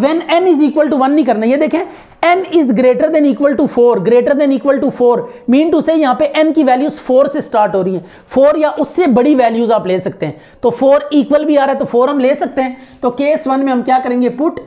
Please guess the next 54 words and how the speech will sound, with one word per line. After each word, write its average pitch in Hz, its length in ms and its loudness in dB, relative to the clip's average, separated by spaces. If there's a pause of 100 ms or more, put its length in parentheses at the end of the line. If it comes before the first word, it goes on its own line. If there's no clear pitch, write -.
(120)
n 311 220 -2
is 240 180 0
equal 240 320 -4
to 240 100 -4 (100)
four 202 180 0 (1500)
या 247 240 2
when 294 240 -2 (160)
n 302 180 0
is 262 160 2
equal 254 360 0
to 262 100 -2 (120)
four, 254 280 2
तो 269 120 -6
पहले 269 260 -2
फ़ोर 262 260 -2
से 285 120 -2
आप 233 160 0
वन 294 180 0
से 330 140 0
नहीं 330 100 2
स्टार्ट 277 360 -2
करना 277 140 -2
है, 302 80 0
यहाँ 247 140 0
पे 277 120 -4
कंडीशन 269 460 0
दी 262 140 2
हुई 285 100 0
है 269 160 -4
उसको - 280 -4
आपने 247 680 -2
यूज़ 220 300 -2
करना 160 240 -4
है। - 200 -12 (400)
तो 220 60 -4
यह 262 80 2
आ 269 40 2
गया 254 180 -2
फ़ोर 247 300 0
factorial, 262 720 -2
टू 285 160 0
की 269 120 -2
पावर 240 320 -2
फ़ोर 240 300 -2
माइनस 226 380 -4
वन, 294 160 0
तो - 400 -8
ये 247 80 2
फैक्टोरियल 247 540 0
क्या 285 120 0
होता 262 160 -2
है, 240 120 -4
फ़ोर 247 420 2
into 240 280 2